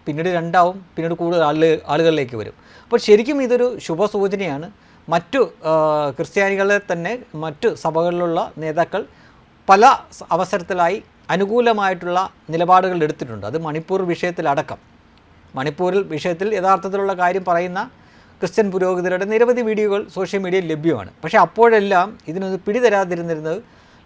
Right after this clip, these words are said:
ലത്തീൻ കത്തോലിക്കരാണ്. അതാണ് ഇത്തവണ ചരിത്രം വഴിമാറും എന്ന് പറഞ്ഞ പോലെ ആദ്യമായിട്ട് ആലപ്പുഴയിൽ നിന്ന് ഒരു അനുകൂലമായിട്ടുള്ള, ബി ജെ പിക്ക് അനുകൂലമായിട്ടുള്ള ഒരു സ്വരം ഉയർന്നിരിക്കുന്നത് തീർച്ചയായിട്ടും ശോഭാ സുരേന്ദ്രന് വളരെ സഹായകരമായിട്ടുള്ള ഒരു കാര്യം തന്നെയാണ്.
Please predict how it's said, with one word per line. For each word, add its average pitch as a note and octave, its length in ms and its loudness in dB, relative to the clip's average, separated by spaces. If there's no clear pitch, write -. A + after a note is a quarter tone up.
ലത്തീൻ E3 360 0
കത്തോലിക്കരാണ്. B2 680 -4
അതാണ് F#3+ 320 2
ഇത്തവണ F3 500 -2
ചരിത്രം F3+ 480 0
വഴിമാറും F3+ 460 0
എന്ന് E3 120 -4
പറഞ്ഞ D3+ 200 -2
പോലെ C#3+ 240 -2
ആദ്യമായിട്ട് E3 720 0
ആലപ്പുഴയിൽ E3+ 640 -2
നിന്ന് D3 160 -6
ഒരു C#3 200 -6
അനുകൂലമായിട്ടുള്ള, C3+ 920 -4
ബി B2+ 120 -8
ജെ D3+ 140 -6
പിക്ക് D#3+ 240 -6
അനുകൂലമായിട്ടുള്ള D3 960 -6
ഒരു D3+ 100 -4
സ്വരം D3+ 400 -2
ഉയർന്നിരിക്കുന്നത് C#3 680 -2
തീർച്ചയായിട്ടും F#3+ 520 -4
ശോഭാ F3 320 2
സുരേന്ദ്രന് G3+ 580 -4
വളരെ E3 300 2
സഹായകരമായിട്ടുള്ള E3 920 0
ഒരു D3 160 -6
കാര്യം D3 340 -4
തന്നെയാണ്. C3+ 360 -8